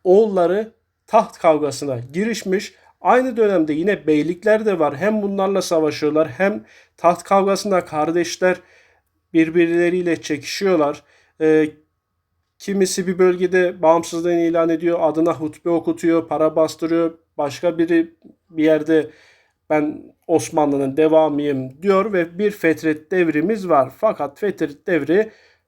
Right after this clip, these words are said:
daha sonra sona eriyor. Bin dört yüz kırk dörtte Segedin Anlaşması yapılıyor. Bin dört yüz kırk dörtte Varna Savaşı yapılıyor. Ardından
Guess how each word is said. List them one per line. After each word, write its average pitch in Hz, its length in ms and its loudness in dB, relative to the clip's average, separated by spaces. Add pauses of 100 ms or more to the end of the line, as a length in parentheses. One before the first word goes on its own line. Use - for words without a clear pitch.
(140)
daha 175 180 4
sonra 160 480 -2 (2500)
sona 202 320 2
eriyor. 156 440 0 (120)
Bin 214 180 -4
dört 196 220 -2
yüz 185 120 -10
kırk 185 260 -8 (260)
dörtte 170 480 0
Segedin 165 640 -2
Anlaşması 156 920 0
yapılıyor. 139 540 -6 (120)
Bin 165 180 -4
dört 170 240 -2
yüz 160 100 -12
kırk - 280 -14
dörtte 165 380 -2
Varna 170 600 2
Savaşı 143 480 -6
yapılıyor. 139 400 -4 (400)
Ardından 220 640 2